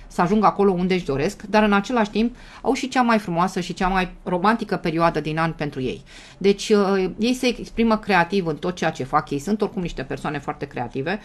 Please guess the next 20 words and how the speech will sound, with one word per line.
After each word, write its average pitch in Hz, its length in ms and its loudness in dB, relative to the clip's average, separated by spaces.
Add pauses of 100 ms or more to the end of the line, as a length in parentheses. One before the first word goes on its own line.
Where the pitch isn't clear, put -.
(260)
și - 100 -6
atunci, 254 360 2
uh, 214 380 4 (160)
pentru 190 240 0
ei 233 120 4
tot 226 160 2
ce 220 80 2
ține 185 420 -2
de 156 360 -2
planul 180 280 0
acesta 160 340 -2
al 147 220 0
hobby-urilor, 143 720 -2
al, 165 480 2 (320)
uh, 180 240 0
exprimării 208 580 2
pasiunii 190 460 0
sub 170 220 -4
orice 175 260 0
formă, 170 760 2